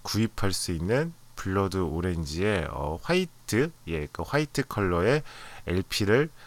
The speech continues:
구입할 수 있는 기회를 주겠다." 하고 해시태그 스포티파이 팬 퍼스트라는 이렇게 해시태그가 붙어 있는 그런 메일이었어요. 궁금해서 그냥 메일을 클릭해 봤는데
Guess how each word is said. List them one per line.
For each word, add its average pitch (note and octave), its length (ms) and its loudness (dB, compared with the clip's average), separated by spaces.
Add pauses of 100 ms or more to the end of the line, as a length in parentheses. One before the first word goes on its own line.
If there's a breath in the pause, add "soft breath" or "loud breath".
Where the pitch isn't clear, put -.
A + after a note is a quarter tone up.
(100)
구입할 A2 500 2
수 F#2+ 200 -4
있는 A2 600 0
기회를 F#2+ 640 0
주겠다." D#2 760 -4 (180)
하고 A2 400 0 (100)
해시태그 C#3+ 680 0 (360 loud breath)
스포티파이 - 840 0 (100)
팬 C#3+ 280 2
퍼스트라는 F2 1040 0
이렇게 D#2+ 500 -4 (520 loud breath)
해시태그가 G#2+ 480 0
붙어 - 300 0
있는 F2 420 0
그런 E2+ 480 0 (100)
메일이었어요. F2+ 800 0 (1160 loud breath)
궁금해서 C3+ 880 6
그냥 G2+ 220 -2
메일을 G2 600 4
클릭해 C3 360 -2
봤는데 F2 600 0